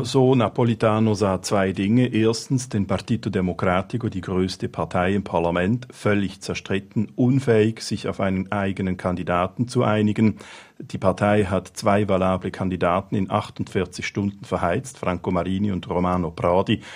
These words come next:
Und es sah nicht so aus, als ob irgendein anderer Kandidat das Quorum von fünfzig Prozent knacken könnte.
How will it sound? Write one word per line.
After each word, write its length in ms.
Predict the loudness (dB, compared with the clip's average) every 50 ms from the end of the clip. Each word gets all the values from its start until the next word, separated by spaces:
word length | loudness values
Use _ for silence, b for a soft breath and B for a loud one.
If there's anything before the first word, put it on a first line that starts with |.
| B B B B B
Und 140 | B 2 2
es 140 | 2 2 4
sah 200 | 4 4 6 6
nicht 280 | 4 2 0 -2 -6 -10
so 220 | -4 0 4 4
aus, 320 | 6 6 4 2 0 -4 B B B B B
als 200 | -4 -4 -2 0
ob 320 | 2 2 2 0 -4 -14 -6 -2
irgendein 520 | 0 2 2 2 2 2 2 2 2 0
anderer 380 | 0 0 2 2 2 2 0 -2
Kandidat 720 | -2 -2 -2 -2 -2 0 0 2 2 0 -2 -4 -6 -8
das 160 | -8 -8 -8
Quorum 420 | -8 -4 -2 0 0 2 0 0
von 200 | 0 -2 -4 -4
fünfzig 560 | -4 -2 -2 -2 -2 -2 -6 -12 -14 -14 -12 -8
Prozent 580 | -8 -8 -6 -4 -4 -2 -2 -4 -6 -8 -10
knacken 400 | -6 -4 -4 -4 -4 -4 -6 -6
könnte. 440 | -4 -2 -4 -4 -4 -4 -6 -8